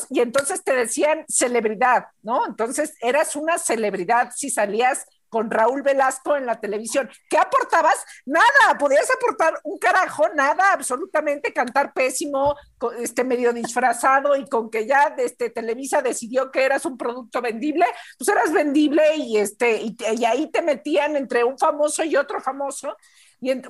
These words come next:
pero el deseo de la gente de querer salir en la televisión era brutal. O sea, cuando le preguntabas a la gente que quiero sa-, salir en la tele,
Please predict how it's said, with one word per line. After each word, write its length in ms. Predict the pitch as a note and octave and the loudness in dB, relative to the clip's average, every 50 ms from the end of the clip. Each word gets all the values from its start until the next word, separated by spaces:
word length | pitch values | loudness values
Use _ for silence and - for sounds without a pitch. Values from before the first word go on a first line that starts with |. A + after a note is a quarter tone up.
| G3 | -2
pero 160 | - C#4 C4+ | 0 2 2
el 160 | C4+ C4+ C#4 B3+ | 2 2 2 2
deseo 640 | C4+ C4 B3+ - - - F4+ E4 E4 F4 F4+ F#4 - A#4 | 2 0 0 0 0 2 4 6 6 6 6 4 4 2
de 60 | G#4+ | 2
la 100 | D4 C4 | 2 2
gente 540 | - - - - D4 D4+ D4+ D#4+ - D#4 C#4+ | 0 -2 -2 0 2 2 2 0 -2 0 0
de 180 | C#4+ B3+ A#3+ - | 0 0 -2 -2
querer 460 | - B3+ B3 C4+ D4 D4+ D#4 D#4 - | -2 0 2 4 4 4 2 0 -4
salir 400 | - - - C4+ C4 C#4+ F4 F#4+ | -6 -4 -2 -2 -2 -2 -2 -2
en 80 | C#4 C#4+ | -2 -4
la 140 | C#4 C4 - | -4 -6 -6
televisión 420 | A#3 A#3 A#3 B3+ A#3+ - C#4+ D#4 | -8 -8 -8 -8 -4 -2 0 2
era 220 | D#4+ E4 E4+ E4+ | 4 4 4 4
brutal. 680 | D#4 D4 C#4 C#4 C4 - - _ - D#4+ D#4 E4 E4+ D4 | 2 2 -2 -4 -4 -6 -8 _ 2 4 6 6 4 2
O 80 | B3 A#3 | 0 -2
sea, 140 | A#3 A#3+ | -4 -4
cuando 220 | A3 C#4 C4 B3 A#3+ | -4 -4 -6 -6 -6
le 60 | A3+ | -6
preguntabas 420 | F3+ B3 B3+ B3+ C4+ D4 D4+ D4+ | -6 -6 -4 0 0 0 2 0
a 40 | E4+ | 0
la 60 | - | -4
gente 220 | - - C#4 C4+ D4 | -4 -6 -8 -8 -10
que 160 | C4+ D#4 G#3+ | -10 -10 -10
quiero 180 | - - G4 F#4+ | -8 -6 -6 -6
sa-, 160 | - C4 A#3 | -6 -8 -10
salir 380 | - - - F#3 E3+ A#3+ G#3+ | -10 -8 -6 -6 -6 -6 -4
en 80 | G#3+ A#3+ | -4 -2
la 160 | B3 B3 A#3+ | -2 -2 0
tele, 420 | - F4+ A4+ A4 A4 D4+ G3+ - | 0 2 2 2 0 0 -2 -4